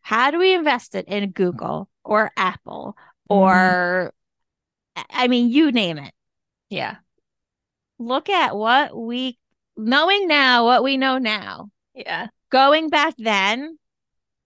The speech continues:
Speaker 1: I mean, come on. We did it wrong. We hadn't, we, I,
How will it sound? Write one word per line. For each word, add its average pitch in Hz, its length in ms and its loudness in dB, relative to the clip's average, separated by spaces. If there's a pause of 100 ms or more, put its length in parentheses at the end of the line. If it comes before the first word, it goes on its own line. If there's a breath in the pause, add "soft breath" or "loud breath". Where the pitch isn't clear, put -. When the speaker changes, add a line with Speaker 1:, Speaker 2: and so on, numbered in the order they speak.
Speaker 1:
I 240 220 -2
mean, 226 240 -4
come 233 220 -8
on. 196 480 -6 (420)
We 220 160 -4
did 214 160 0
it 214 80 0
wrong. 185 480 -2
We 208 140 -6
hadn't, 208 280 -6
we, 185 280 -12
I, - 160 -10